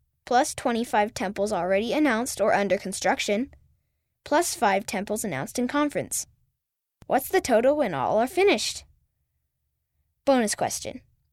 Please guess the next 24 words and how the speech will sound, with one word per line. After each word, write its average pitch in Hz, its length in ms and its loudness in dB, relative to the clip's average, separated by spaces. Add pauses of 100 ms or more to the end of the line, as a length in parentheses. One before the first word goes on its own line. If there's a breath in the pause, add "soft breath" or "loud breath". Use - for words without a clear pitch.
(180)
Which 339 180 0
city 277 340 0
will 214 140 0
soon 247 300 -2
have 226 200 -4
two 330 200 2
temples? 311 640 -4 (1300)
Primary 427 480 8
news. 277 480 4 (800)
Sister 277 400 0
Jean 226 400 4
B. 269 180 6
Bingham 277 520 2 (100)
was 214 220 -4
released 220 420 0
as 294 140 -2
the 233 100 -2
first 214 400 -2
counselor 262 500 -2
in 196 120 -4
the 208 80 -4
primary 196 420 -2
general 262 400 2
presidency. 175 720 -4